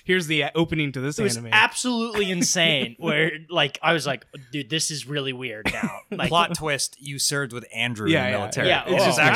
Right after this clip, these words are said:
Speaker 1: me. It's just
Speaker 3: Andrew,
Speaker 1: me. I'm
Speaker 3: this
Speaker 1: making
Speaker 3: whole
Speaker 1: Elden
Speaker 3: time.
Speaker 1: Ring videos.
Speaker 3: He's like, "I couldn't get him directly into anime, so I'll make him watch this
Speaker 1: Yeah.
Speaker 3: YouTube channel."
Speaker 1: Yeah. <laughs> And then
Speaker 3: Wow.
Speaker 1: follow, follow me on Twitter.
Speaker 3: I just love that when you said Kraken, what is the name of the game?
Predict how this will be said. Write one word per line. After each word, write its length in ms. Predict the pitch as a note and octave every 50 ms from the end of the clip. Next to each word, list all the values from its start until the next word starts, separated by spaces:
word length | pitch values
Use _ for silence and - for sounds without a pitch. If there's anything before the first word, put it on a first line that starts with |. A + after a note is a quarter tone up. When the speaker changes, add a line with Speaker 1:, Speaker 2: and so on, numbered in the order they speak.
| B3 F#3 C3
Speaker 1:
me. 0 | -
It's 60 | -
just 120 | F3 D3+ C3+
Speaker 3:
Andrew, 240 | D3 D3 C#3+ - -
Speaker 1:
me. 40 | -
I'm 160 | - E3 F#3
Speaker 3:
this 160 | F#3 E3+ D#3+ -
Speaker 1:
making 100 | E3 D3+
Speaker 3:
whole 100 | C#3+ C#3+
Speaker 1:
Elden 160 | D3 C#3 C3+
Speaker 3:
time. 60 | C3 C3
Speaker 1:
Ring 160 | C3+ C3+ B2+
videos. 500 | A#2+ B2+ B2 A#2+ A#2+ A#2 A2 - - - _ _ _ - - _
Speaker 3:
He's 220 | - D#3 D#3+ C#3
like, 160 | E3+ D#3 D3 D3
"I 60 | D3+
couldn't 260 | - - F3+ F#3 F3
get 100 | F3 F3
him 120 | E3 D3+
directly 380 | B2 B2+ B2 B2+ B2+ - - D3
into 120 | C#3 C#3
anime, 340 | A#2+ B2 C3 C3 C3+ C#3 C3+
so 160 | B2 - -
I'll 80 | A#2 A2
make 180 | A2 B2 A#2+ -
him 120 | A#2+ A2
watch 240 | G#2+ A2 A2+ - -
this 120 | - C4+
Speaker 1:
Yeah. 100 | F3+ C#3 G#2+
Speaker 3:
YouTube 260 | A2+ - A2 G2 D#2+
channel." 420 | - - F#2 E2 - F3 E3+ D#3 - - -
Speaker 1:
Yeah. 320 | F#3+ F3 - - - G#3+ -
<laughs> 140 | - - G#3+ - _ - - - E3 - _ _ _ _ _ _ _ _ _ -
And 140 | D3+ D3 C#3+
then 100 | C#3 F#2
Speaker 3:
Wow. 80 | - E3
Speaker 1:
follow, 420 | D3+ D3+ D3+ D3 C#3 C3+ C3+ - _ _
follow 280 | _ - C#3+ C#3+ C3+ B2+
me 140 | B2 A#2+ A#2
on 100 | A2 G#2+
Twitter. 240 | G#2+ B2+ B2+ A#2 B2
Speaker 3:
I 60 | D3
just 180 | F#3+ A#3+ A3+ -
love 180 | - F#3+ E3
that 120 | D#3+ C3 A#2+
when 120 | C3+ C#3
you 100 | C3+ C#3
said 240 | C3 - D#3 B2 G#2+
Kraken, 560 | - - A#2+ A2 A#2 A#2+ - C3+ A#2 A2+ A2
what 140 | G2+ G#2 G#2+
is 120 | A2 -
the 60 | - B2
name 180 | A#2 A2+ A#2+
of 40 | A#2
the 40 | A2+
game? 220 | G#2+ A#2 A#2 A2+